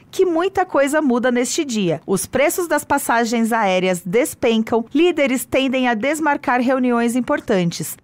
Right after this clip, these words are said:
Passar embaixo de escadas? Quebrar espelho? Nem pensar. Mas, afinal de contas,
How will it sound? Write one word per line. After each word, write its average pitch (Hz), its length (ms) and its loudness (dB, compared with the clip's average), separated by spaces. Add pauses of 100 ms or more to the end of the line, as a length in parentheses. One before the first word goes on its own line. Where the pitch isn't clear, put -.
Passar 233 440 2
embaixo 247 460 0
de 208 180 -2
escadas? 220 1000 0
Quebrar 262 480 2
espelho? 262 800 0
Nem 359 400 0
pensar. 208 640 0 (160)
Mas, 415 180 2
afinal 339 380 0
de 349 140 -4
contas, 311 440 0